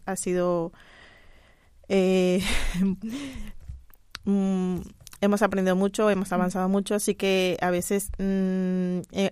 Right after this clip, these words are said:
Speaker 1: te, te encuentras en un momento que no sabes si eres de aquí o eres de allí. Entonces eso también, eh, más que nada con los niños también a la hora
Speaker 2: Sí.
Speaker 1: de, porque tú, tú intentas, eh, seguir tu cultura, tus, tus alimentos, tu comida, eh,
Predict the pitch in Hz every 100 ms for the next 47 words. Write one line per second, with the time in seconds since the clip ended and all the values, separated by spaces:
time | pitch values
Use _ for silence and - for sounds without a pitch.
0 | - 208 196 - - 196 202 233 247 233
1 | 220 226 226 220 220 208 208 - 202 240
2 | 202 196 226 214 196 190 185 175 175 -
3 | 180 180 180 196 190 196 185 190 175 185
4 | 175 170 165 160 - - - - - -
5 | 185 185 180 175 170 165 180 - 196 202
6 | 202 208 - 196 196 185 180 160 160 170
7 | 175 170 170 165 175 170 170 175 170 165
8 | 170 - 185 - - - - 202 196 190
9 | 202 196 202 - 196 196 190 196 185 196
10 | 190 180 226 220 208 208 208 202 196 190
11 | 190 185 185 - - - 190 - - 202
12 | 196 196 196 190 196 196 - 196 190 -
13 | 190 190 196 202 208 - - - - -
14 | _ 190 190 185 180 180 180 175 175